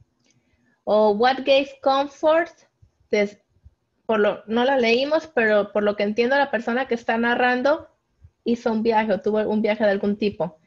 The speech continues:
Entonces, ¿qué le, qué lo confortó? O sea, ¿qué lo hizo sentir bien en este viaje, no? O sea, un, fue un viaje que por lo que veo fue difícil, entonces,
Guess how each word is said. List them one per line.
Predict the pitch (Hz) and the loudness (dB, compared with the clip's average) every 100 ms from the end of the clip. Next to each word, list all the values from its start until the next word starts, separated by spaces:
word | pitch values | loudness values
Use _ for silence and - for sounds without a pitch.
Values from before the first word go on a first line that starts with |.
| _ - _ - | _ -20 _ -6
Entonces, | 202 214 220 233 226 | -4 0 0 0 -2
¿qué | - 220 214 | -2 -2 0
le, | 226 233 214 190 170 190 - _ _ - - _ - | 2 2 2 2 2 0 -8 _ _ -20 -20 _ -4
qué | 208 | -2
lo | 226 | 0
confortó? | 226 214 214 180 202 - 202 190 | -2 -4 0 -2 -2 -2 0 0
O | - | -2
sea, | 185 | -4
¿qué | 190 | -2
lo | 190 | -2
hizo | 208 | -4
sentir | 214 185 190 196 190 | -4 -4 -2 -2 -2
bien | 202 196 185 | 0 0 0
en | 175 170 | -2 -4
este | 175 - 170 | -6 -4 0
viaje, | 165 147 147 143 | 2 0 -2 -8
no? | 165 247 - _ _ _ _ _ _ _ _ - | -6 -8 -10 _ _ _ _ _ _ _ _ -6
O | |
sea, | 175 190 | -2 0
un, | 196 | -2
fue | - 214 | 0 0
un | 208 | 2
viaje | 208 220 214 | 2 0 0
que | 185 | -2
por | - 170 | -2 -2
lo | 170 | 0
que | 170 | 0
veo | 175 185 185 | 2 0 0
fue | 190 | 0
difícil, | 180 180 202 214 269 | -2 -2 -2 -2 -2
entonces, | 214 196 185 190 185 185 - | -2 0 -2 0 -2 -4 -8